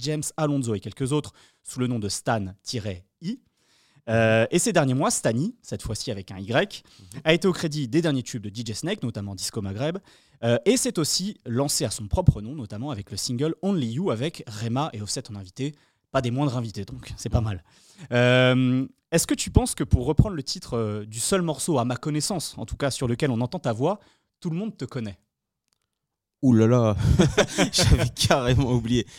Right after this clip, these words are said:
Speaker 2: Non, non, non,
Speaker 1: Tu te souviens
Speaker 2: non.
Speaker 1: de ce morceau ?
Speaker 2: Ouais, je m'en souviens très bien. Putain, j'essaie de l'oublier. Euh,
Speaker 1: <laughs> Désolé alors.
Speaker 2: <laughs> euh,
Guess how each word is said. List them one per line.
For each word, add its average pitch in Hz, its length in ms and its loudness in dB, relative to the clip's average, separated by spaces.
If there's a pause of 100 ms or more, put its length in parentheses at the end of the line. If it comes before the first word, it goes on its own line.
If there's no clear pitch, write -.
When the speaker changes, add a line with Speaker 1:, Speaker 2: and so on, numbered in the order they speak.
(160)
Speaker 2:
Non, 107 220 8
non, 101 100 4
non, 98 140 2
Speaker 1:
Tu 90 80 2
te 90 60 2
souviens 196 100 6
Speaker 2:
non. - 20 8
Speaker 1:
de 156 60 0
ce 165 40 4
morceau ? 131 340 -2
Speaker 2:
Ouais, 110 240 6
je 98 80 -2
m'en 98 100 -2
souviens 92 240 -6
très 87 160 -10
bien. 87 220 -10
Putain, 82 320 -12
j'essaie 82 300 -10
de 82 120 -8
l'oublier. 90 480 -4
Euh, 202 520 4
Speaker 1:
<laughs> - 0 -
Désolé 156 340 4
alors. 120 300 4 (400)
Speaker 2:
<laughs> - 440 -20
euh, 101 680 2